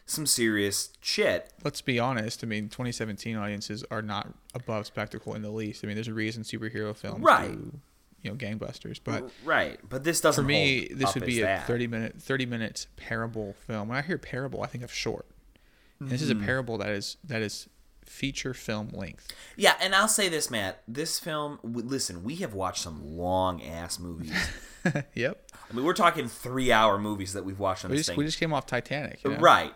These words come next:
Speaker 2: I've
Speaker 1: And
Speaker 2: seen Seven Samurai.
Speaker 1: this film felt longer than Titanic and Ben-Hur together. I was, I, I was sitting there with Olivia, and I was like, "I, when is this, when is this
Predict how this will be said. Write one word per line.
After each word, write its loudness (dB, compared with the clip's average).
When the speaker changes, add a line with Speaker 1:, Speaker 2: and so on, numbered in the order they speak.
Speaker 2:
I've -8
Speaker 1:
And 4
Speaker 2:
seen 0
Seven 2
Samurai. -2
Speaker 1:
this 4
film -2
felt 0
longer 2
than 0
Titanic -4
and 6
Ben-Hur 2
together. -2
I 8
was, 4
I, 2
I 6
was 2
sitting 0
there 0
with -2
Olivia, 0
and -2
I 4
was 0
like, 0
"I, 0
when 2
is -2
this, -6
when 4
is 0
this -4